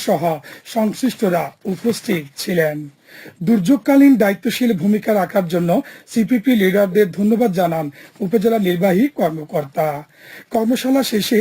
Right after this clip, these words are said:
সিপিপি লিডারদের সাংকেতিক ভিআর বিতরণ করা হয়। উখিয়ায় বাণিজ্যিক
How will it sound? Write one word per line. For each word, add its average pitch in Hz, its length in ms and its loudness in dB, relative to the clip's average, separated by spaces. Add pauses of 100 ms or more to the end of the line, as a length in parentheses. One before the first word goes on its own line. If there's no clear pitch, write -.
(100)
সিপিপি 226 460 -2
লিডারদের 185 460 2 (360)
সাংকেতিক 233 540 0 (120)
ভিআর 202 280 2 (180)
বিতরণ 220 360 0 (120)
করা 165 200 0 (120)
হয়। 156 320 -2 (420)
উখিয়ায় 269 500 4
বাণিজ্যিক 214 420 0